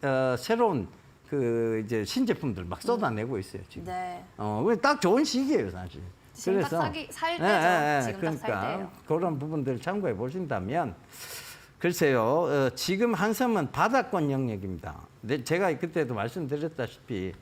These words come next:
Speaker 1: 절대 손해 날 수 없는 구간에 위치해 있다. 지금은 어딜 들어가도 손해 나기 힘든 구간,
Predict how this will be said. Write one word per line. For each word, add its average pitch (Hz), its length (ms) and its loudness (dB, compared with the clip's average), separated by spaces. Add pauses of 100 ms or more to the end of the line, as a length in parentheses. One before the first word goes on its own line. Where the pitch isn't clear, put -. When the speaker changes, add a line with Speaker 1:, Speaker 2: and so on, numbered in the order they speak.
(380)
Speaker 1:
절대 185 380 2
손해 220 400 0
날 156 240 0
수 - 180 -4
없는 131 360 -2
구간에 127 640 0 (300)
위치해 127 380 0
있다. - 380 -4 (420)
지금은 190 600 0
어딜 175 340 0
들어가도 123 600 0
손해 190 340 -4
나기 139 300 -4
힘든 226 400 0
구간, 92 260 -8